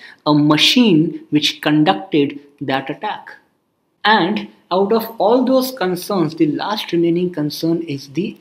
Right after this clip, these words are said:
ethical issues which is posed by the artificial intelligence. So now, in this session, we are going to discuss this particular dimension in detail, that what are various ethical issues from the perspective of General Studies Mains Paper four,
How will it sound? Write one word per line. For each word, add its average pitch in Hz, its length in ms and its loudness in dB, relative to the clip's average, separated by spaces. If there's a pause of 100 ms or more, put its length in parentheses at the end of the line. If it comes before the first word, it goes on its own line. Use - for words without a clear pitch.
(120)
ethical 208 680 -4
issues 156 640 -6
which - 400 -2 (280)
is 160 180 -2
posed 151 400 -2
by 127 140 -4
the 127 140 -2
artificial 127 500 -6
intelligence. 120 640 -8
So 185 100 -6
now, 175 640 0 (580)
in 190 220 0
this 254 260 2
session, 175 440 0
we 165 80 4
are 147 160 2
going 151 300 2
to 185 180 0
discuss 165 440 -4 (140)
this 247 220 0
particular 156 420 0
dimension 131 500 -2
in 151 160 0
detail, 123 360 -6 (340)
that 185 180 0
what 202 220 0
are 247 160 0
various 180 540 4
ethical 254 440 2 (140)
issues 143 480 -6
from 202 260 -2
the 269 120 4
perspective 214 680 -2
of 220 180 2
General 165 220 2
Studies 175 400 -4
Mains 151 320 -2
Paper 131 300 -6
four, 127 340 -6